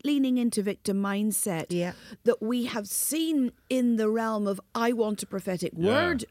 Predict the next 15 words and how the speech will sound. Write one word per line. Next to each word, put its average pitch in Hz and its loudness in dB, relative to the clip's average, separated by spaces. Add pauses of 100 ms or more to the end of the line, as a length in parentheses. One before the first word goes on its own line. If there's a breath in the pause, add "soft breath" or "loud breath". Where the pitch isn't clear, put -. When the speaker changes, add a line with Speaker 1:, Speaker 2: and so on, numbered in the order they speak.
Speaker 1:
a 180 -6
personal 233 0
word 170 0 (120)
endlessly, 170 0 (340 loud breath)
and 190 2
I 220 4
won't 226 2
let 185 -4
you 196 0
go 175 2
till 170 0
you 190 0
minister 202 0
to 185 -6
me," 160 -4